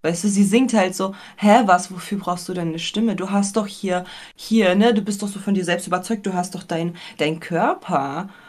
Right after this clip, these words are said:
und Body Language und hier, so, wofür brauchst du denn deine Stimme?" So, hä? So, ich find, ich find, die bringt das schon ganz gut rüber,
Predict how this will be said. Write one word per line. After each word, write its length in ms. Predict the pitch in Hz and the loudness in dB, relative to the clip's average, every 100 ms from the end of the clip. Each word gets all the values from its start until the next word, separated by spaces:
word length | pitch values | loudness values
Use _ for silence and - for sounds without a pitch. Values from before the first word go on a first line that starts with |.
| - | -10
und 280 | - 185 175 | -4 -4 4
Body 320 | 190 269 254 | 6 6 4
Language 800 | 190 165 165 170 165 165 170 - | 2 2 2 0 2 0 -2 -6
und 260 | 175 175 170 | -6 -6 -6
hier, 560 | 208 247 226 165 165 | -4 0 2 2 0
so, 400 | 170 170 170 170 - - _ - 196 | -4 -4 -4 -4 -10 -18 _ -10 -6
wofür 300 | 196 190 208 | -4 -2 -2
brauchst 480 | 196 165 160 170 - | -2 -6 -10 -12 -12
du 40 | |
denn 200 | - - | -12 -8
deine 240 | 202 180 180 | -4 -2 -4
Stimme?" 800 | 180 - - 196 247 151 156 185 - - - - - | -4 -6 -4 -4 -2 -4 -4 -4 -6 -10 -20 -20 -6
So, 160 | 165 165 | -2 0
hä? 360 | 170 175 202 - - - _ - - | 2 2 2 -4 -16 -20 _ -20 -20
So, 260 | - 180 185 | -4 2 4
ich 200 | 196 202 | 4 0
find, 260 | - 339 - | -2 -2 -4
ich 120 | - | -6
find, 220 | - 403 - | -2 -2 -2
die 40 | |
bringt 300 | 233 359 403 | -2 -2 0
das 80 | 233 | -2
schon 240 | - 330 | 0 0
ganz 240 | 196 196 - | 0 0 -4
gut 260 | 190 - | -10 -2
rüber, 420 | 226 202 175 220 | 0 2 0 -2